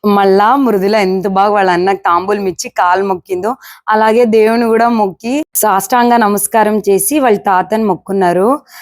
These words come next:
వాళ్ళ తాత ఆశీస్సులు కావాలా కదా, వాళ్ళ తాత ఆశీస్సులు ఎప్పటికైనా వాళ్ళకు ఉంటాయి.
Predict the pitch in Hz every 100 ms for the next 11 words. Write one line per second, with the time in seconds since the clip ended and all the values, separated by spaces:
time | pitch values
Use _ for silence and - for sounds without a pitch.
0 | - - 196 196 202 190 208 202 190 202
1 | - 208 202 185 180 185 180 175 180 180
2 | 185 180 151 147 180 180 190 - 208 175
3 | _ - 233 220 214 202 214 185 165 -
4 | 170 180 170 165 220